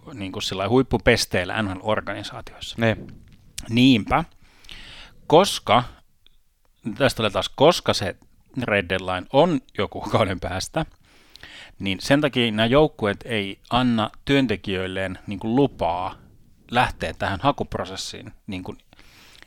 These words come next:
Speaker 1: ikään kuin se menee sillä tavalla, että nyt, nyt jos Chicago tästä haluaisi vaikka, vaikka, vaikka jonkun Philadelphian
Speaker 2: Mm.
Speaker 1: apulais G M:n omaksi
Speaker 2: Mm.
Speaker 1: G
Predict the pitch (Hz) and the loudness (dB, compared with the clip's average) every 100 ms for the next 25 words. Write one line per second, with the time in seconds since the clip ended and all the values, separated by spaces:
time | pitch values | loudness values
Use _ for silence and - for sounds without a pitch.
0 | 120 120 143 131 117 120 131 135 117 127 | -2 0 0 -2 -4 2 4 4 4 2
1 | 107 104 98 90 92 - 107 - - - | 2 0 0 -2 -6 -6 -6 -8 -14 -20
2 | - - - - 135 240 - - - - | -20 -20 -10 -6 -2 -2 -4 -8 -14 -4
3 | 139 127 98 101 - 104 101 98 95 - | 0 2 2 -2 -4 -2 0 0 -2 -4
4 | 92 - - 104 92 - 95 92 - _ | -8 -12 -10 -6 -6 -6 -4 -4 -8 _
5 | 110 98 92 - 90 95 98 98 95 92 | -8 -6 -6 -6 -6 -6 -8 -10 -10 -10
6 | - - - - - - - _ - _ | -18 -20 -20 -20 -20 -20 -20 _ -20 _
7 | 139 107 98 92 98 98 - - - - | -8 -4 -4 -6 -10 -10 -16 -20 -18 -20
8 | - - _ - - 98 95 92 - 92 | -20 -20 _ -12 -4 -2 -2 -6 -12 -12
9 | 92 - - - - - - - - 113 | -14 -16 -20 -20 -20 -20 -20 -16 -8 -6
10 | 104 101 98 92 92 95 90 92 95 101 | -4 -4 -4 -6 -6 -6 -4 -6 -8 -8
11 | 92 92 117 | -8 -6 -4